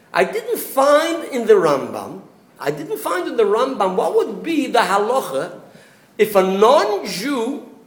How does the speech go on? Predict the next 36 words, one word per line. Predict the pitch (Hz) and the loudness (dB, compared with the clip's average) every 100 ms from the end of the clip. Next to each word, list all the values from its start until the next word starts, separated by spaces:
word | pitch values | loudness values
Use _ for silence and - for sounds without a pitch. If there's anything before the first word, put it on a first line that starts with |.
| _ _ _ - | _ _ _ -6
who | 233 233 | -2 0
is | 190 | -2
blemished | 151 196 269 392 262 285 - - - _ 165 | 2 6 8 6 2 -2 -6 -12 -20 _ -8
brings | 220 330 403 403 - - - - - | -2 0 2 2 -2 -10 -16 -20 -12
a | 190 | -12
korban | - 285 302 294 240 214 | -2 2 4 4 4 4
on | 202 | 0
a | 165 | -4
boma. | - 202 185 139 - - - _ _ - | 2 4 4 2 -6 -14 -20 _ _ -8
Is | 180 | 0
it | 170 | 2
okay | 165 - 294 339 | 2 0 -2 0
or | 269 | 0
not?" | 247 202 - - - _ _ _ _ _ _ _ _ _ _ _ _ _ _ 190 | 0 -2 -6 -16 -20 _ _ _ _ _ _ _ _ _ _ _ _ _ _ 0
I | |
didn't | 220 359 - | 2 0 0
find | - 185 | 0 0
it | 170 | -2
in | 143 | 0
the | |
Rambam | 143 156 151 160 | 0 0 0 -2
that | 151 | -6
it | - | -8
should | 139 | -12
be | 156 | -8
a | 156 | -8
problem. | - 143 123 - - _ _ _ _ 120 120 - - | -6 -8 -10 -18 -20 _ _ _ _ -20 -20 -20 2
He | 240 240 | 6 6
says | - 277 233 165 | 4 4 4 4
the, | 208 220 - - | 2 2 -4 2
the | 196 | 4
logic | 202 226 311 330 254 - | 6 6 6 4 -4 -8
should | - 233 | -8 -8
follow, | - - - 147 120 117 160 226 | -8 -16 -4 -2 0 -2 -4 -6
he | 170 170 | -12 -12
says. | - - - - 107 - - | -10 -12 -14 -18 -18 -18 -20